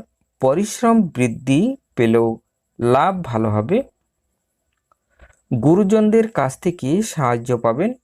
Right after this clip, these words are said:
নতুন বন্ধু প্রাপ্তি হতে পারে, নিজের বুদ্ধিতে শত্রু জয়ে সক্ষম হবেন, কোনো কারণে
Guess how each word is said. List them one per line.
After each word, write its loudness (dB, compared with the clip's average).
নতুন 2
বন্ধু 0
প্রাপ্তি -2
হতে -2
পারে, 0
নিজের 4
বুদ্ধিতে 2
শত্রু -2
জয়ে 2
সক্ষম -4
হবেন, 0
কোনো 2
কারণে 0